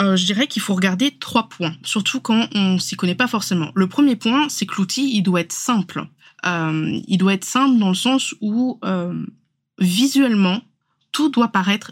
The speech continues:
clair. Au niveau, euh, des mots employés, des menus, de là où se trouvent les boutons, et cetera. On doit pas chercher pendant quinze mille ans, euh, comment, euh,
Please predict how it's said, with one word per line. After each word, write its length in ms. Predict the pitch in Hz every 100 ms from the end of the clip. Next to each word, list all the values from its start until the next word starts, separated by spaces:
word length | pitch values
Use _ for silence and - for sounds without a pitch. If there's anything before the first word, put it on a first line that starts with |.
| _
clair. 420 | - 127 107 - _ _ _ -
Au 80 | 185
niveau, 520 | 180 185 190 220 220
euh, 560 | - 180 175 175 175 175 - - - - -
des 140 | 185
mots 360 | 185 214 233 - _ -
employés, 760 | 196 190 214 202 208 220 220 _ _ -
des 220 | 175 180
menus, 500 | 185 202 208 214 220
de 80 | 185
là 180 | 190 208
où 80 | 202
se 140 | -
trouvent 240 | - 208 196
les 80 |
boutons, 460 | 185 190 202 220 226
et 60 | -
cetera. 480 | - 185 185 180 247 - - - - -
On 60 | 202
doit 280 | 208 220
pas 160 | 277 285 _ _ _ -
chercher 480 | - - 233 - 269
pendant 380 | - 202 190 202
quinze 320 | 220 240 233
mille 180 | 208 202
ans, 240 | 220 247 220
euh, 160 | 185
comment, 560 | 175 196 185 220 233 220
euh, 280 | 175 170